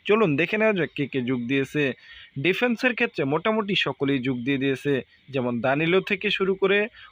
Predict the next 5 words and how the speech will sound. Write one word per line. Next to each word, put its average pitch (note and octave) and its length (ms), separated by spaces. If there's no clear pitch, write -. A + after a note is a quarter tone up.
ওয়েন্ডাল, E3+ 560
ইভান C3+ 320
কৌতো, G3+ 600
এছাড়াও F#3+ 420
অ্যারেনা, F#3+ 640